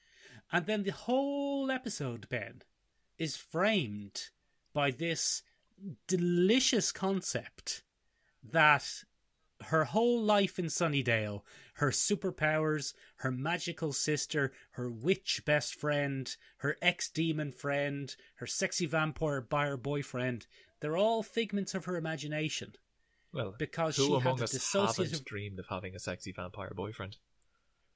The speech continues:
Speaker 1: Everybody has dreamed of having a sexy vampire b-, boyfriend, especially Stephenie Meyers. I'm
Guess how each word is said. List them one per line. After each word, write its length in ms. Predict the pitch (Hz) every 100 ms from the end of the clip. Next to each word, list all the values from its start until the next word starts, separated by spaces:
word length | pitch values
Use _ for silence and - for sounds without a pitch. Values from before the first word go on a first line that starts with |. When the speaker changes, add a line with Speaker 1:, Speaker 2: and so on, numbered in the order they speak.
| _ -
Speaker 1:
Everybody 540 | 185 180 135 123 120
has 140 | 110
dreamed 240 | 117 123 117
of 80 | 110
having 180 | 110
a 40 | 104
sexy 300 | - 127 123
vampire 400 | 117 113 120 110
b-, 100 | 98
boyfriend, 460 | 104 113 107 113 101 - - -
especially 880 | - - 175 170 - 151 120 107 - _ _ _ _ _
Stephenie 640 | - - - 139 151 131
Meyers. 600 | 123 117 113 104 98 - - _ _ _
I'm 140 | -